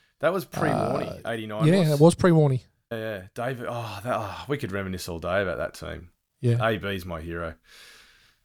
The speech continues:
Speaker 1: Absolute hero. From Mossman, not Queensland. <laughs>
Speaker 2: No, Warney's, he's,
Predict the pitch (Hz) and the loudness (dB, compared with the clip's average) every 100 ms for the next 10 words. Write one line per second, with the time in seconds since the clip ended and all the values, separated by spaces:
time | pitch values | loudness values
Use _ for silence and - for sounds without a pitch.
0 | _ _ _ - 104 - 95 101 - 117 | _ _ _ -6 -6 -4 -4 -4 -2 -2
1 | 117 120 - 110 90 107 117 - 104 101 | 2 2 0 -6 -4 -4 -6 -4 -6 -6
2 | 98 87 85 - _ _ - - - _ | -6 -8 -8 -14 _ _ -12 -12 -16 _
3 | _ 285 226 208 175 175 285 349 277 - | _ 4 6 6 4 6 6 4 2 0
4 | - _ _ _ _ _ - | -4 _ _ _ _ _ -12